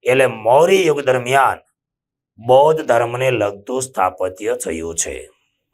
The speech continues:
મૌર્ય યુગ દરમિયાન હિન્દુ ધર્મની કે બીજી કોઈ વાતો આવશે નહીં.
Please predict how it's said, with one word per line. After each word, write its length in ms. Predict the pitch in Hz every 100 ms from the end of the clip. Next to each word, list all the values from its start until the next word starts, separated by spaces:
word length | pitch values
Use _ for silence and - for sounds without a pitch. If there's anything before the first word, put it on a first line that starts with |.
| _ _ _ _ _ _ _ _ _ _ _ - - _ _ - - - _ _ _ - - _ _
મૌર્ય 460 | 101 113 127 156 175
યુગ 180 | 165 156
દરમિયાન 640 | 135 131 127 127 113 - _ _ _ -
હિન્દુ 300 | 104 135 180
ધર્મની 720 | 127 123 120 117 113 113 _ _ _ -
કે 80 |
બીજી 320 | 113 113 110 127
કોઈ 200 | 131 127
વાતો 340 | 107 98 113
આવશે 500 | 107 90 87 - 98
નહીં. 240 | 95 78